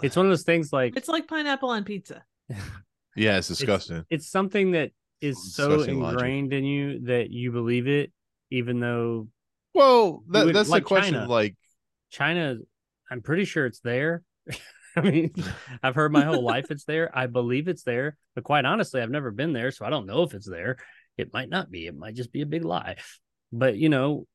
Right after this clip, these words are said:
Speaker 1: it's like that. But I just assu-, you know, I've never seen it. I've never, but, but I know it's, it's a fact. It's a fact in my life that I've never substantiated myself. And so that's kinda how they are with lies.
Speaker 3: Well, the real question you have to ask yourself is,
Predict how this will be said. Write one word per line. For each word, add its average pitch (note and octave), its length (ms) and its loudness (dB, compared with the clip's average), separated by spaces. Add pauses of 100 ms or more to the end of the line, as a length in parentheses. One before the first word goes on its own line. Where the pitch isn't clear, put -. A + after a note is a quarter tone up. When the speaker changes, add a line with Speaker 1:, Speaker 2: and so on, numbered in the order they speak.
Speaker 1:
it's D3+ 300 -6
like E3 140 2
that. D3+ 180 2
But B2+ 80 -2
I B2 140 0
just B2+ 220 -8
assu-, - 220 -8
you C#3 140 -2
know, B2 180 -2
I've A#2+ 140 -2
never A#2+ 200 -4
seen C3+ 320 0
it. C3+ 280 -2
I've A2+ 120 -10
never, A2+ 420 -6 (440)
but, B2 140 -14 (520)
but B2 100 2
I A#2+ 60 2
know A#2+ 200 2
it's, - 140 -4
it's D3 240 0
a B2 80 0
fact. D#3 260 0
It's B2+ 200 -2
a B2+ 60 -2
fact D3+ 440 0
in B2 80 -2
my A#2+ 160 0
life A2+ 380 0
that A2 140 -10
I've G#2+ 300 -6
never A2 240 -6
substantiated G#2 760 -10
myself. - 440 -10 (140)
And A2+ 100 -14
so B2 80 -12
that's A2 160 -8
kinda A#2 200 -6
how G#2+ 160 -8
they G2 200 -6
are F#2+ 180 -6
with F#2+ 180 -10 (240)
lies. A2 380 -8 (380)
Speaker 3:
Well, E3+ 160 0
the E3+ 100 0
real A#3 180 -2
question D#3 440 2
you A#2+ 160 -2
have A#2 200 0
to F#2+ 100 -2
ask A2 260 0
yourself F2 400 -6
is, F2 240 -4